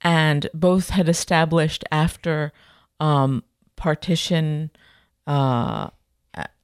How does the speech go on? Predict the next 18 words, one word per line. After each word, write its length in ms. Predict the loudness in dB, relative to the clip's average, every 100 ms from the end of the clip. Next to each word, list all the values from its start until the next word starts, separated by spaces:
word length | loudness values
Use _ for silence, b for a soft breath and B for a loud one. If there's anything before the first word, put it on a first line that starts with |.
| _ -10
an 180 | -8 -6
independence, 640 | -6 0 2 2 2 -2
or 260 | -4 -2 0
the 100 | 2
n-, 180 | 0 -2 -8
not 320 | 0 2 2 2
partition 520 | -2 -2 -2 0 0
and 100 | 0
the 40 |
Nakba 460 | 0 0 0 0 0
in, 220 | -4 -6 -6
in, 220 | -6 -6 -6
in, 220 | -8 -6
uh, 240 | -4 -6 -8
in 160 | -8 -8
Israel, 260 | -8 -8
Palestine. 640 | -8 -6 -6 -8 -12 -14 -16 b b b b b b -4
Um, 440 | 0 0 -2 -6